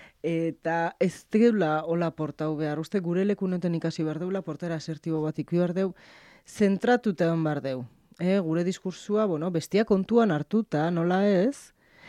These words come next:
baina gure diskursu aldatu egin behar deu. Ni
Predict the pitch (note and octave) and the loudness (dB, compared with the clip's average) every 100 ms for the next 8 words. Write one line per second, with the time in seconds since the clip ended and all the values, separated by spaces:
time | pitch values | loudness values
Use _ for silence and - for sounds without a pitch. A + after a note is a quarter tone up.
0 | - _ C#3 D#3 F#3 G3 F3+ D3 F3+ G#3+ | -20 _ -6 -4 -2 -4 -6 -6 -4 -4
1 | - G#3+ - A3+ D#3+ D3+ D3 C3+ C3+ B2 | -4 -6 -2 -2 0 -2 -6 -8 -8 -10
2 | B2+ B2 A2+ - _ D3+ E3+ | -8 -10 -12 -20 _ -4 -4